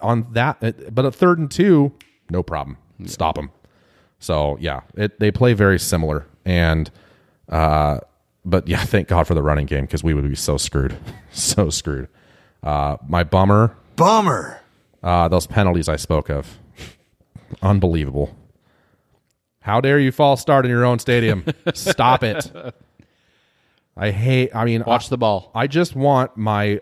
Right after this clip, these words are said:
Speaker 1: I wanna see the home field advantage back again, 'cause right now I'm not seeing it now. I, I mean, I, maybe people just figured this is a rebuilding year, whatever, but it's definitely, it's changed. And, or maybe they're mad that they, they got rid of all the names that they know. Maybe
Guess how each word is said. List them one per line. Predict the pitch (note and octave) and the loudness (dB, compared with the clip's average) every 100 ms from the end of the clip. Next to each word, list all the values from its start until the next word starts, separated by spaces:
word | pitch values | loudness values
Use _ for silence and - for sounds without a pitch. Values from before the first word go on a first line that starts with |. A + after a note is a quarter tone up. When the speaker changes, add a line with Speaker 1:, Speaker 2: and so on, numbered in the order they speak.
| - | -2
Speaker 1:
I | A2 | -2
wanna | C3 C#3+ D#3 C#3+ | 2 4 2 0
see | - A#2+ A2 G#2+ G2+ _ _ _ _ _ | -2 -2 -2 -2 -4 _ _ _ _ _
the | G2 | -2
home | E2 G#2+ F#2 | 2 2 4
field | G2 F2 | 2 0
advantage | F2 F2 D#2 | 0 -2 -4
back | - D#2 D#2+ | -4 -4 -4
again, | D2+ C#2+ | -6 -8
'cause | D2 F#2 G#2 | -6 -4 2
right | G#2 F#2 | 2 2
now | G2 G2+ G2 F#2+ | 0 2 4 2
I'm | C2+ F2 | 0 -2
not | F2 E2+ | -2 -2
seeing | - G#2 G2 | -4 -2 0
it | F#2+ F#2+ | 0 -2
now. | G2+ F2+ E2+ E2 - | -2 -2 0 -2 -4
I, | E2+ - | -8 -4
I | |
mean, | F#2 F2+ | -2 0
I, | F2+ - - _ _ _ _ _ | -2 -4 -12 _ _ _ _ _
maybe | G2 G2+ G#2 | -4 -2 0
people | B2 B2+ A#2+ | 2 2 2
just | A2+ - | 0 0
figured | A#2 A#2 A2+ | 0 2 0
this | G#2 F#2+ | -2 -4
is | E2+ | -6
a | |
rebuilding | D#2+ D#2+ G2 A2+ A2+ | -4 -2 0 2 2
year, | G2+ G2+ G2+ G2 F#2+ | 0 0 0 0 -2
whatever, | E2 F#2+ G2 F#2+ F#2+ F2 | -4 -2 2 2 2 0
but | F2+ | -2
it's | E2 | -2
definitely, | - G#2+ B2+ A#2+ G#2 F#2 F2 _ _ _ _ | -2 0 0 0 0 0 -4 _ _ _ _
it's | G2 - - | -4 -4 -8
changed. | - - G2+ G2 E2+ D#2+ D#2+ - - | -8 -2 0 2 0 -2 -4 -6 -8
And, | F2+ F2 - | -6 -6 0
or | F2+ F#2 | 2 2
maybe | A2 D#3 | 2 2
they're | D#3+ | 2
mad | B2 G2+ A2 G#2 | 2 2 2 0
that | F2 | 0
they, | F#2 F2 | 0 0
they | - F2+ E2+ | -2 -4 -2
got | E2 F2+ | 0 0
rid | F#2+ F#2+ | 2 2
of | F2+ | 2
all | F2+ | 2
the | E2 | 0
names | D#2 F2+ D#2+ | -2 -2 -4
that | D#2+ | -6
they | D#2 | -4
know. | D#2+ E2 | 0 0
Maybe | D#2+ G2 B2 | 0 2 0